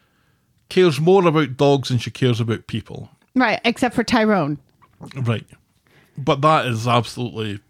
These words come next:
Speaker 1: Evelyn's character. It, and the, the
Speaker 2: Mm-hmm.
Speaker 1: Tyrone thing as well, absolutely. Cassie, though, <clears throat> is trying to do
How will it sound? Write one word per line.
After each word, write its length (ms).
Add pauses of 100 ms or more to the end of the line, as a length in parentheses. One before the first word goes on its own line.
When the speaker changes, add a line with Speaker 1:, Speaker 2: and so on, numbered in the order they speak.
(140)
Speaker 1:
Evelyn's 320
character. 480 (560)
It, 140 (160)
and 220
the, 180
the 100
Speaker 2:
Mm-hmm. 80
Speaker 1:
Tyrone 340
thing 240
as 120
well, 240
absolutely. 540 (840)
Cassie, 440
though, 380 (420)
<clears throat> 680
is 180
trying 340
to 100
do 500